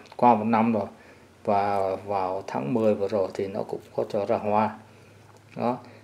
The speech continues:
thì cái cành này đó, tôi ghép vào, tôi ghép vào bốn cành thì cành này nó phát triển rất là tốt. Ngược lại cái cành này ra thì nó, anh ấy chết, anh ấy sống không được. Lý do nào đó tôi không biết.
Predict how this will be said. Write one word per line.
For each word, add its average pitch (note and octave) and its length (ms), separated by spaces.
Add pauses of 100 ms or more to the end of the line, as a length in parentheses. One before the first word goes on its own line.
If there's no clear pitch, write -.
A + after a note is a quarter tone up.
thì G#2 160
cái B2 260
cành A2 280
này F#2+ 240
đó, A2 140 (440)
tôi A2 120
ghép B2 260
vào, G2 280 (720)
tôi A#2 160
ghép C#3+ 140
vào C3 80
bốn B2 280
cành G#2 300
thì G#2+ 100
cành G#2+ 280
này F#2 160
nó G#2+ 120
phát - 240
triển - 200
rất D3 120
là - 180
tốt. - 220 (920)
Ngược A#2 300
lại G#2+ 300
cái B2 180
cành G2 240
này F#2+ 260
ra G#2+ 240
thì F2+ 200
nó, A2+ 440
anh G#2 160
ấy G#2+ 120
chết, A#2+ 200 (180)
anh G2 200
ấy G#2 80
sống B2 220
không G#2+ 140
được. G2+ 220 (520)
Lý A2 180
do G#2+ 200
nào F#2 240
đó G2+ 100
tôi A2 160
không A2 80
biết. A#2+ 120